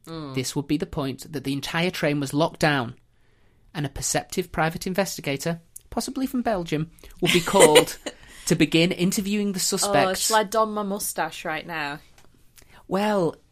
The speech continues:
Speaker 2: you don't need to.
Speaker 1: Oh.
Speaker 2: 'Cause that didn't happen, and it didn't happen for two very important reasons.
Speaker 1: Right, go on.
Speaker 2: Firstly, at this time, there were no interconnecting doors between carriages. Each carriage could only be accessed from the exterior doors on either side.
Speaker 1: Yeah.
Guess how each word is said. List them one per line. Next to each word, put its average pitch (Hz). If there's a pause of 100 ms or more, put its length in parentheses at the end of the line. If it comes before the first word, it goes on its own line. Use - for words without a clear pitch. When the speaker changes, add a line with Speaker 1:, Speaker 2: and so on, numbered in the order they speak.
(160)
Speaker 2:
you 170 (120)
don't 190
need 208
to. 139 (380)
Speaker 1:
Oh. 175 (260)
Speaker 2:
'Cause 156
that 170
didn't 160
happen, 175
and 147
it 151
didn't 262
happen 151
for 165
two 175
very 143
important 139
reasons. 170
Speaker 1:
Right, 170
go 175
on. 151
Speaker 2:
Firstly, 135 (500)
at 165
this 254
time, 139
there 156
were 143
no 175
interconnecting 170
doors 147
between 135
carriages. - (360)
Each 180
carriage 151
could -
only 196
be 180
accessed 165
from 143
the 139
exterior 196
doors 135
on 135
either 127
side. 131
Speaker 1:
Yeah. 196